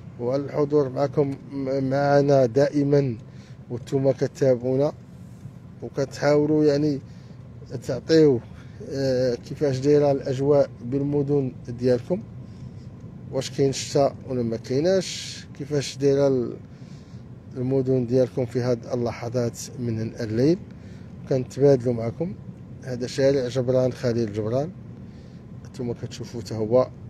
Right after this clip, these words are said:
الوضعيه ديالو. وحنا دائما معكم مشاهدي قناه شوف تي في.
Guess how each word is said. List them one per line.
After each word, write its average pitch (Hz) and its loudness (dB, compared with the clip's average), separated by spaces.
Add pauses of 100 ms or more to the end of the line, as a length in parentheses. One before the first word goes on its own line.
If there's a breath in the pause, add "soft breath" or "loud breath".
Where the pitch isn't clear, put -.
الوضعيه 117 0
ديالو. 107 -4 (1300 loud breath)
وحنا 120 -8
دائما 120 -2 (220)
معكم 117 -4
مشاهدي 113 -4
قناه 110 -4 (180)
شوف - -10
تي 110 -6
في. 110 -6